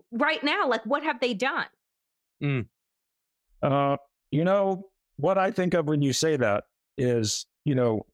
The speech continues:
Speaker 3: one of the best books of the past hundred years, I think, which is Isabel Wilkerson's book, Caste.
Speaker 1: Mm, mm-hmm. Yeah.
Speaker 2: Great
Speaker 3: And so,
Speaker 2: book.
Speaker 3: and so this, this fight to break out of the caste system to a multiracial, multi-ethnic,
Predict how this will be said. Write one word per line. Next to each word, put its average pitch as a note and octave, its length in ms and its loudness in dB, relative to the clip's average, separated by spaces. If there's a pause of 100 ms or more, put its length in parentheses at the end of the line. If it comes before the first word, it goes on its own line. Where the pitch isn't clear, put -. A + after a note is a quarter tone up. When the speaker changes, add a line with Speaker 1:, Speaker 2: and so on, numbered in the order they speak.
Speaker 3:
one C3+ 180 0
of B2+ 60 0
the B2 100 2
best C3 300 0
books - 280 -2
of A2 100 0
the G#2+ 100 0
past B2+ 320 0
hundred A2+ 220 0
years, A#2+ 240 0
I G2+ 100 2
think, G2 240 -2
which - 220 -4
is F#2+ 260 -4
Isabel A#2 340 0
Wilkerson's G#2+ 580 0
book, G#2 280 0
Caste. B3+ 400 0
Speaker 1:
Mm, B3+ 380 -2
mm-hmm. C#4+ 420 0 (420)
Yeah. B3 120 0
Speaker 2:
Great C#4+ 120 2
Speaker 3:
And - 100 -2
so, D3+ 140 0
Speaker 2:
book. G3 160 -2 (640)
Speaker 3:
and F3 220 0
so F#3+ 200 2
this, G#3+ 460 -2 (160)
this G#3 260 0
fight F3+ 380 0 (320)
to D3+ 120 2
break D3+ 320 -2
out D3+ 260 0 (180)
of B2 140 0
the B2+ 60 -2
caste D3+ 320 0
system B2+ 480 0 (300)
to B2+ 380 2 (220)
a C3 120 0
multiracial, C3+ 680 0
multi-ethnic, A#2+ 800 0